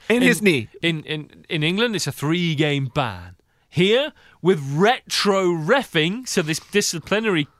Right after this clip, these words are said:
Speaker 2: committee have all got together and they've all talked about it and somehow decided there's no ban. The only reason they've done that is because David Villa is one of the biggest stars in Major League Soccer.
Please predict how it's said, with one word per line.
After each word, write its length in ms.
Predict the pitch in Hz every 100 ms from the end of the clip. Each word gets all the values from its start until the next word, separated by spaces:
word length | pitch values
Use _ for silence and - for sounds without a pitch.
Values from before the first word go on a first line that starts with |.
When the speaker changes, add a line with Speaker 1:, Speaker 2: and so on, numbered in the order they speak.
| _ _
Speaker 2:
committee 480 | - 156 185 - 160
have 100 | 131
all 140 | 175
got 160 | 208 247
together 600 | 269 226 220 190 208 226 _ _ _ - _ _
and 160 | - 131
they've 160 | 131
all 200 | 135 190
talked 340 | 202 208 196 -
about 420 | 151 160 151 -
it 200 | 165 - _ _ _ _
and 220 | - 135 131
somehow 640 | - - 202 196 190 190
decided 480 | 170 - 160 151 135
there's 120 | 135
no 300 | 135 151 170
ban. 460 | 160 160 143 143
The 200 | 139 139 -
only 560 | 165 180 208 226 226 233
reason 440 | 208 220 214 185
they've 160 | 185 165
done 220 | 165 151
that 260 | 139 135 - - -
is 160 | - 123
because 340 | 139 - 139
David 380 | 110 143 156 185
Villa 300 | 156 160 151
is 100 | 131
one 120 | 143
of 40 | 127
the 80 |
biggest 380 | 113 139 143 196
stars 340 | - 185 180 160
in 80 |
Major 280 | 151 147 135
League 180 | 120 107
Soccer. 460 | - 113 - 123